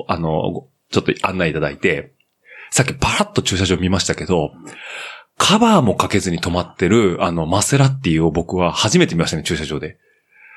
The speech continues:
なんか、これ、名古屋だと、マセラティ大体カバー被ってるんですよ。<laughs> その、傷ついちゃうのかわかんないんですけど、普通に、普通にだから、国産があんまりいない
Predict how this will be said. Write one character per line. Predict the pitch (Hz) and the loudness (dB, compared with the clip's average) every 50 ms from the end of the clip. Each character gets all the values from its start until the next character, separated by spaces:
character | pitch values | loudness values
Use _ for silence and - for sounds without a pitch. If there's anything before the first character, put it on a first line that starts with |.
| - _ _ | -20 _ _
な | 139 131 | -2 0
ん | |
か、 | 131 87 80 - - _ _ _ _ _ _ _ _ _ _ _ _ _ _ _ - - | 0 0 -4 -4 -12 _ _ _ _ _ _ _ _ _ _ _ _ _ _ _ -8 -2
こ | - 143 | 0 2
れ、 | 120 104 98 - - _ _ _ | 2 2 0 -4 -8 _ _ _
名 | - 120 139 190 269 | -2 2 4 4 4
古 | 294 262 151 | 6 4 4
屋 | 82 | 2
だ | 80 73 76 | 2 -2 -4
と、 | 87 82 78 82 - - _ _ _ _ _ _ _ _ _ _ _ _ _ _ _ _ _ _ - - | -4 -4 -4 -6 -8 -16 _ _ _ _ _ _ _ _ _ _ _ _ _ _ _ _ _ _ -20 -8
マ | - 107 127 | -2 -2 0
セ | 127 - - | 2 2 0
ラ | 269 269 | 0 2
テ | - 131 | 0 0
ィ | |
大 | 87 113 135 | 2 2 2
体 | 190 185 | 2 0
カ | - - 247 | 0 0 0
バ | 208 | 0
ー | - - 110 | 0 0 -2
被 | 127 | -2
っ | 143 | -2
て | 135 | -2
る | 110 | -4
ん | 85 | -4
で | 85 | -4
す | 85 - | -4 -2
よ。 | - - - - - - | -2 -2 -2 -4 -8 -16
<laughs> | - - - 170 | -6 -4 -4 -4
そ | - - 113 | -2 -4 -4
の、 | 107 101 - - _ _ _ _ _ - _ _ _ _ _ _ _ _ _ | -4 -4 -8 -10 _ _ _ _ _ -20 _ _ _ _ _ _ _ _ _
傷 | - - 147 143 165 | -4 -2 -2 -2 0
つ | 175 262 311 | 0 2 2
い | |
ち | - 139 | 2 2
ゃ | |
う | 98 | 0
の | 92 | 0
か | 85 98 | 0 0
わ | 87 85 | 0 2
か | - 135 | 0 0
ん | 131 107 | 0 0
な | 82 | -4
い | 76 | -6
ん | |
で | 76 | -6
す | - | -8
け | 85 80 | -10 -8
ど、 | 80 82 80 - - - - - - - - - - - _ | -8 -8 -10 -12 -16 -18 -18 -18 -16 -18 -18 -20 -20 -20 _
普 | - - | -16 -12
通 | - - 196 | -4 0 2
に、 | 196 190 190 185 170 175 - _ _ _ _ _ _ _ _ _ _ _ _ | 4 4 4 2 2 -2 -10 _ _ _ _ _ _ _ _ _ _ _ _
普 | 131 - - | -12 -12 -6
通 | - - 233 262 | 0 4 6 6
に | 262 254 | 8 6
だ | 220 214 | 6 4
か | - 101 | 2 0
ら、 | 87 - - _ _ _ _ 185 - - - _ _ _ _ _ | 0 -2 -6 _ _ _ _ -14 -14 -14 -14 _ _ _ _ _
国 | _ - - 147 - - | _ 0 0 0 0 -2
産 | - - - - 202 220 220 220 220 220 220 202 190 170 | -2 -2 0 2 2 2 4 4 2 2 0 -2 -2 0
が | - 165 147 117 | 2 2 4 4
あ | 131 | 4
ん | 147 165 165 | 4 4 4
ま | 170 170 | 4 4
り | 147 127 110 | 4 4 4
い | 107 | 4
な | 113 123 123 | 4 4 4
い | 98 78 76 71 | 2 0 -2 -6